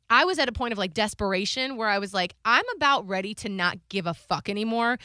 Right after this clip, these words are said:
because everything I do is wrong. Everything you want me to do isn't right. I can't say this, but I shouldn't say that. Well, you know what? Fuck it. I don't wanna be an ally anymore."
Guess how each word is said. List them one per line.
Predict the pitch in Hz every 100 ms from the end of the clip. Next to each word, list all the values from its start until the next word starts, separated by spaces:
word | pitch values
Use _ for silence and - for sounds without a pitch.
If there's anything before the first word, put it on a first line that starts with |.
| -
because | 247 240 226 -
everything | 233 320 370 370
I | 359
do | 339
is | 349 226
wrong. | 202 196 196 202 - -
Everything | - 269 381 427 381
you | 349
want | 349 294
me |
to | 320
do | 262 339
isn't | 349 330 202
right. | 226 208 208 214 - -
I | -
can't | - 403 -
say | 381 359
this, | 254 269 262 -
but | 240
I | 202
shouldn't | - 330 403 415
say | 427 403
that. | 269 240 - - -
Well, | 403
you | 571
know | 587
what? | 494
Fuck | 453 605 659
it. | 349 320
I |
don't | 640 554
wanna | 539 605
be | 392
an | 294
ally | 269 254 226
anymore." | 220 208 196 175 139